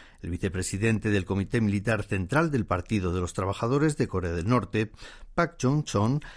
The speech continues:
expresó que si Seúl y Washington usan la fuerza militar contra su país, pagarán un precio muy alto,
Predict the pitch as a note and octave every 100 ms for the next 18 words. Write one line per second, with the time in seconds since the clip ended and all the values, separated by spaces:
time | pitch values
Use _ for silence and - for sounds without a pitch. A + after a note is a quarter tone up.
0 | - A#2+ - A#2+ F#3 F3 D3 B2 A2 G#2+
1 | G2+ G#2+ - A2+ B2 A#2 - A2 A2 F#2+
2 | - G2+ G2+ F#2+ F2 A#2 E2 - C3 A2+
3 | D2 - G#2+ A#2 A#2+ - - - - F#2
4 | G2 G#2+ G#2+ D#2+ G#2 F#2 D#2 E2 G#2+ G#2+
5 | F#2+